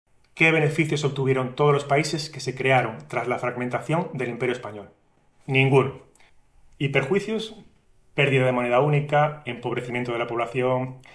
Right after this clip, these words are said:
reducción de los territorios, pérdida del comercio americano y global, pérdida del control de sus puertos, de las importaciones, de las exportaciones,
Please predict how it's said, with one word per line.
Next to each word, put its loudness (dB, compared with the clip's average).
reducción -4
de -2
los -4
territorios, 0
pérdida 2
del 0
comercio -4
americano 0
y -6
global, 4
pérdida 2
del 2
control -2
de -4
sus -14
puertos, 0
de -6
las -10
importaciones, -4
de -6
las -10
exportaciones, -6